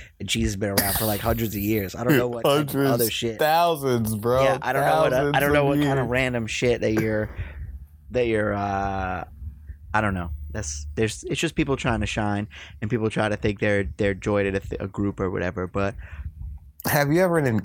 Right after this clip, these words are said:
Speaker 2: encountered an, um, uh, pardon me, have you ever encountered an obnoxious vegan?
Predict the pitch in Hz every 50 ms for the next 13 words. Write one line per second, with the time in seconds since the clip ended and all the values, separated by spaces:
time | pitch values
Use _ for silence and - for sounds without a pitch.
0 | - - 120 113 104 - - 104 113 123 127 123 110 101 92 90 87 87 82 -
1 | - - 104 110 117 113 101 85 80 76 - - - - - - 101 95 92 71
2 | - - 58 52 - 95 98 104 98 87 104 104 107 123 135 131 131 120 104 95
3 | 92 - - - 98 101 98 92 - - 50 - - - - - - - - _
4 | - 107 101 92 87 82 82 92 90 95 98 101 - - - 87 85 - - -
5 | 95 92 92 87 - - -